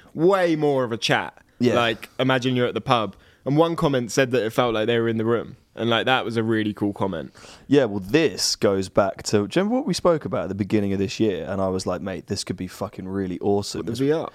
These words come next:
Speaker 2: is when you got your V R headset, and I was like, "Man, how cool would it be to set up a three sixty camera next to us and the guest, and then someone can put on a V R headset,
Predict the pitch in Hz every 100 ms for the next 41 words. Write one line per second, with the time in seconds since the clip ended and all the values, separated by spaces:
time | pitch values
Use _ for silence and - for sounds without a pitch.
0 | - - 104 120 123 139 127 127 117 120
1 | 104 117 156 - - - 95 98 95 92
2 | 92 110 104 71 73 _ - 160 170 -
3 | 139 101 85 143 92 85 101 - 113 92
4 | 78 - - - - - - 131 131 -
5 | 131 - 107 95 113 104 76 50 - _
6 | _ _ 104 113 - - 104 98 73 -
7 | - - - - 92 92 - 90 80 -
8 | - - _ _ - _ 117 107 104 98
9 | 123 117 110 110 123 101 95 107 120 117
10 | 107 98 - 78 76